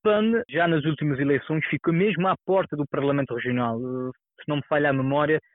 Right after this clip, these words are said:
eh, faltaram cento e quatro votos ao pan em dois mil e dezasseis para eleger.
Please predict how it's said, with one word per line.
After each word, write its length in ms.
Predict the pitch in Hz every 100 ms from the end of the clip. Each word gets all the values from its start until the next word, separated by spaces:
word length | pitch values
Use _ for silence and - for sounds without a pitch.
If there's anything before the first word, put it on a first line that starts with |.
| _ -
eh, 140 | 135 135
faltaram 840 | - 135 - 147 143 143 143 139 135 - -
cento 300 | 180 147 151
e 20 | -
quatro 340 | 170 - 127
votos 260 | 120 143 -
ao 80 | 135 -
pan 240 | 147 147
em 60 | 135
dois 160 | 123
mil 140 | 123 117
e 60 |
dezasseis 340 | 110 113 - 127
para 140 | 127 117
eleger. 320 | 104 104